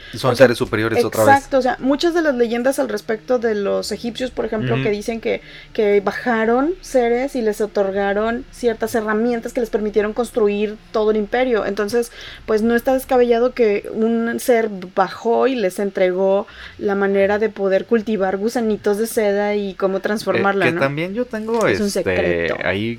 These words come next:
Speaker 1: mi, mis discrepancias porque se me hace muy culero quitarles mérito a los egipcios de, de cómo fueron desarrollando su tecnología, ¿no? O sea, también se me hace de repente
Speaker 2: O
Speaker 1: así
Speaker 2: sea,
Speaker 1: como
Speaker 2: sí
Speaker 1: diciendo
Speaker 2: lo hicieron ellos, Mike,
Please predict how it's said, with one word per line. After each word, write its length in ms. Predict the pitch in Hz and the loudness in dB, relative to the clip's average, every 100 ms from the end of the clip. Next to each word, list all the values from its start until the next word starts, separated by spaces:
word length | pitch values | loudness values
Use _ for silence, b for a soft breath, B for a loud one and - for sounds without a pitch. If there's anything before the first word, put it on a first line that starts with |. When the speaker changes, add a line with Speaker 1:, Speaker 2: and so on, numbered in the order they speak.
| - | -12
Speaker 1:
mi, 340 | - 147 127 101 | -12 -8 -8 -8
mis 220 | 92 87 | -10 -12
discrepancias 680 | 95 90 95 - 107 104 131 | -12 -10 -10 -4 -4 -4 -8
porque 300 | - 95 92 | -8 -8 -8
se 80 | 87 | -8
me 120 | 92 98 | -6 -6
hace 160 | 110 | -6
muy 200 | 113 110 104 | -6 -6 -6
culero 560 | 113 104 104 113 107 b b b - | -4 0 2 2 -2 b b b -10
quitarles 500 | 104 113 110 117 110 | 2 4 4 0 0
mérito 320 | 110 117 117 | 0 0 0
a 20 | |
los 160 | 101 95 | -2 -6
egipcios 480 | - 104 - 107 | -8 -8 -4 -2
de, 220 | 95 80 - b b b _ | -2 -4 -6 b b b _
de 180 | 98 95 | -4 -2
cómo 300 | - 107 117 | 0 2 2
fueron 240 | - 113 110 | 0 -2 -2
desarrollando 600 | 104 98 87 95 95 104 | -2 -4 -2 -2 -4 -6
su 120 | 92 | -10
tecnología, 600 | - 85 80 78 92 87 | -10 -8 -8 -8 -6 -8
¿no? 180 | 80 95 | -6 -8
O 40 | |
sea, 120 | 95 | -8
también 340 | 78 85 98 92 | -6 -4 -4 -4
se 100 | 117 | -2
me 100 | 113 | -2
hace 180 | 110 113 | 0 -2
de 60 | |
repente 300 | 95 - 104 | -2 -4 -2
Speaker 2:
O 40 | 214 | 2
Speaker 1:
así 40 | |
Speaker 2:
sea, 80 | 233 | 2
Speaker 1:
como 100 | 226 | 2
Speaker 2:
sí 100 | 262 | 0
Speaker 1:
diciendo 160 | 247 294 | 2 2
Speaker 2:
lo 60 | |
hicieron 460 | 320 359 320 330 311 | 2 2 4 2 0
ellos, 420 | 302 294 269 247 | -2 0 2 2
Mike, 220 | 208 180 | 2 2